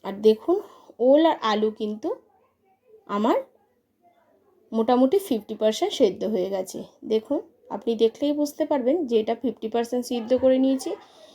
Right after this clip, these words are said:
এবারে ওল আর আলুটাকে আমি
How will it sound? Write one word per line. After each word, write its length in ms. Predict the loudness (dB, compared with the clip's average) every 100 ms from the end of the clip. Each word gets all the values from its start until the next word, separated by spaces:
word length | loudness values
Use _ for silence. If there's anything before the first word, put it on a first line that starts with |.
| _ _ -2
এবারে 340 | 2 4 2 -2 _ _ _ _ _ _ _ _ _ _ 0
ওল 320 | 4 6 4 -2 _ -20 -20 -6
আর 200 | -4 -2 -4
আলুটাকে 560 | -4 -4 -4 -4 -2 -4 -4 -20 _ -20 -16
আমি 220 | -4 0